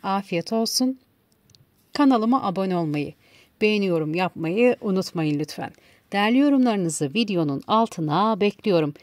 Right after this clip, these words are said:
Sizlerin görüşleri benim için çok önemli. Tarifin malzemelerini, ne miktarda kullandığımı açıklama kısmında belirteceğim. Tarifin malzemelerine açıklama kısmından ulaşabilirsiniz.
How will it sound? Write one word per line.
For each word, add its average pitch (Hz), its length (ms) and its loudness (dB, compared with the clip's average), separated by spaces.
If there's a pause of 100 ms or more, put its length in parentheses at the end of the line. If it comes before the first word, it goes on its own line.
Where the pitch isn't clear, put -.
(240)
Sizlerin 175 420 0
görüşleri 175 600 0 (160)
benim 220 240 4
için 233 240 -2
çok - 260 -2
önemli. 143 380 -2 (220)
Tarifin 160 540 0
malzemelerini, 160 840 -2
ne 220 140 0
miktarda 202 460 -2
kullandığımı 160 640 -4
açıklama - 460 -6
kısmında 160 500 -4
belirteceğim. 220 640 2 (460)
Tarifin 156 600 -4
malzemelerine 190 760 2
açıklama 170 440 -2
kısmından 175 760 -4
ulaşabilirsiniz. 165 880 -6